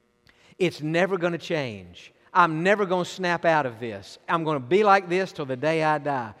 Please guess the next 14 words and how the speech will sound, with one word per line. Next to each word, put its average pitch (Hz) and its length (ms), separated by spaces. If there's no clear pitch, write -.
Well, 156 160
that 240 360
takes 196 320
hope 262 340
out 156 160
of 143 140
you. 147 100
Remember 208 240
what 214 120
the 196 80
scripture 208 400
says, 147 400
"Hope 254 640
deferred 151 720